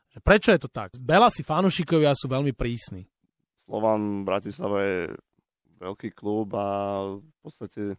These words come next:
Speaker 2: každý zápas aj fanúšikov, aj my samozrejme chceme vyhrať, ale nie vždy je to také jednoduché a niekedy možno v úvozovkách proti tým slabším mužstvám je to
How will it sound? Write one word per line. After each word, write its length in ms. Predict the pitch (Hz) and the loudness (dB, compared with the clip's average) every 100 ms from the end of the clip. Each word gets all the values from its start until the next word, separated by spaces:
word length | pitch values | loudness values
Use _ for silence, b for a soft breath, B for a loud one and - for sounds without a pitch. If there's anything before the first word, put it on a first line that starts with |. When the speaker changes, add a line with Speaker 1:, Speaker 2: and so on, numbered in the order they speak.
| _ _ _ | _ _ _
Speaker 2:
každý 240 | - 110 110 | -12 -6 -6
zápas 680 | 104 104 - 110 - - - _ _ | -2 -4 0 -2 -2 -12 -20 _ _
aj 140 | - 110 | -10 -8
fanúšikov, 600 | 104 104 110 110 - 107 | -4 -4 -4 -8 -6 -2
aj 140 | 107 | -2
my 160 | 107 110 | 0 -4
samozrejme 460 | - 104 110 107 107 | -4 -6 -4 -6 -8
chceme 280 | - 113 | -6 -2
vyhrať, 440 | 110 113 208 120 120 _ _ _ _ _ _ - | 0 0 4 2 2 _ _ _ _ _ _ -6
ale 200 | 107 110 | -2 0
nie 160 | 120 | 2
vždy 200 | 120 104 | 0 0
je 120 | 120 117 | -2 -2
to 180 | 120 117 113 113 113 113 110 107 - _ _ _ | -2 0 2 2 2 0 -2 -4 -10 _ _ _
také 340 | 107 - 113 | -12 -4 -2
jednoduché 640 | 107 110 113 113 - 117 110 | 0 -2 -4 -6 -2 0 2
a 220 | 104 101 | 2 0
niekedy 380 | 101 104 117 110 | -4 -8 -6 -6
možno 400 | 107 110 110 107 _ _ _ | -4 -4 -4 -4 _ _ _
v 140 | - 120 | -6 -2
úvozovkách 400 | 131 123 - 117 | 0 0 0 -2
proti 240 | 117 - | -2 -6
tým 160 | 110 117 | -6 -6
slabším 540 | - 107 107 - 120 | -2 -2 -2 -2 -2
mužstvám 640 | 107 104 - 113 110 113 107 _ _ | 0 -2 -2 2 4 2 -2 _ _
je 180 | 110 104 | -4 -4
to 240 | - 107 | -2 0